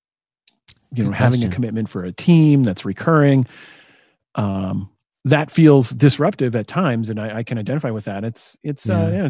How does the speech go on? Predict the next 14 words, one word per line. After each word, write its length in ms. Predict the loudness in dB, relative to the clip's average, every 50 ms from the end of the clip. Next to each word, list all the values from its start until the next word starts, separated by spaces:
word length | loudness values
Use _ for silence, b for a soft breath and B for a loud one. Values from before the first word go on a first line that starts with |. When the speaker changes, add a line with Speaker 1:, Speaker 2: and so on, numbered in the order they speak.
| -6 -8 _
Speaker 1:
yeah, 140 | -8 -6 -6
it's 120 | -8 -8
been 160 | _ -6 -4 -4
a 20 |
long 160 | -4 -6 -6
time 180 | -8 -8 -8 -8
for 120 | -6 -6
me, 140 | -4 -4 -4
but, 180 | -6 -8 -8 -8
like, 260 | -8 -10 -10 -12 _ b b b b b b b b
having 320 | -4 -2 -2 0 -2 -2
a, 80 | -4 -4 -6 -6 -6
a 60 | -6
recurring, 640 | -6 -6 -8 -6 -6 -6 -4 -4 -4 -6 -6 -8